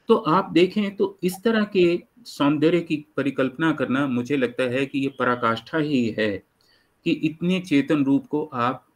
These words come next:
न-, उसको शिव का रूप देकर के कैसे सौंदर्य में उसको समाहित कर देते हैं। और फिर समाज शास्त्र के रूप में हमारे पास लिखा हुआ जो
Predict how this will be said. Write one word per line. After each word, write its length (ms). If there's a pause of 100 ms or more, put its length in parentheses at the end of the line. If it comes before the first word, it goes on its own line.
(220)
न-, 480 (180)
उसको 280
शिव 240
का 140
रूप 180
देकर 320
के 180
कैसे 580
सौंदर्य 500
में 280
उसको 240
समाहित 460 (100)
कर 120
देते 300
हैं। 100 (1040)
और 180
फिर 100
समाज 420
शास्त्र 380
के 120
रूप 240
में 80
हमारे 300
पास 280
लिखा 240
हुआ 200
जो 460